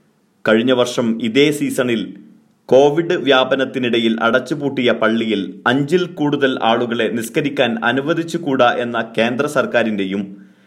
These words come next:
ഡൽഹി പോലീസിൻ്റെയും ദുശാഠ്യം തള്ളിയായിരുന്നു കോടതിയുടെ ഉത്തരവ്. കോവിഡുമായി ഒത്തുപോകാൻ തീരുമാനിച്ച സർക്കാർ നിലപാടിൽ ആരാധനാലയങ്ങൾ അടച്ചിടണമെന്ന് എവിടെയും പറയുന്നില്ല.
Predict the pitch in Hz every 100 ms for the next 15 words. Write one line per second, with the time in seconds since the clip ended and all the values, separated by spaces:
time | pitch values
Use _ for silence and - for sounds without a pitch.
0 | _ - 120 147 165 202 - 165 151 147
1 | 139 123 120 104 101 127 135 160 165 156
2 | 170 165 123 120 117 110 104 107 107 -
3 | 117 123 135 113 104 107 92 110 101 87
4 | - - - _ _ _ _ _ _ _
5 | _ - 120 127 135 135 127 120 95 113
6 | 131 127 117 113 110 123 123 120 113 117
7 | 110 120 120 143 131 123 113 110 107 101
8 | 101 104 120 143 170 165 165 147 143 131
9 | 127 127 131 - 110 120 123 139 127 120
10 | 113 113 113 120 120 143 120 120 113 101
11 | 104 98 87